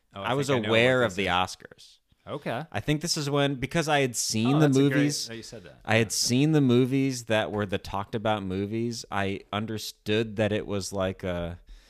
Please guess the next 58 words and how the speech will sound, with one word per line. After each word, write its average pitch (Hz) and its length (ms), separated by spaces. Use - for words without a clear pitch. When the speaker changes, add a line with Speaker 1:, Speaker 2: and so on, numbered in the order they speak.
Speaker 2:
it 92 100
was 92 160
competitive 104 800
and 90 140
interesting, 117 800
and 90 100
it 87 80
was 80 160
kind 95 180
of 82 60
a 85 60
toss - 440
up. 110 300
So 98 200
two - 160
thousand 147 280
seven 139 360
for 113 160
me 104 140
was 95 140
like, 90 220
that's 139 260
when 185 120
I 160 80
tuned 135 380
in. 101 220
That's 117 240
when 131 100
I 120 100
was 107 160
like, 98 400
"Oh, 135 340
like, 95 380
who's 143 320
gonna 156 240
win 113 420
this?" - 480
Like, 92 180
Speaker 1:
Yeah. 92 80
Speaker 2:
these 139 160
are 143 60
both 117 260
great. 131 180
And 117 80
the 120 40
two 185 220
movies 185 400
that 135 220
to 131 100
me 131 240
were 135 140
the 104 140
head 117 240
to 117 60
head 107 200
movies 120 380
this 90 220
year 87 340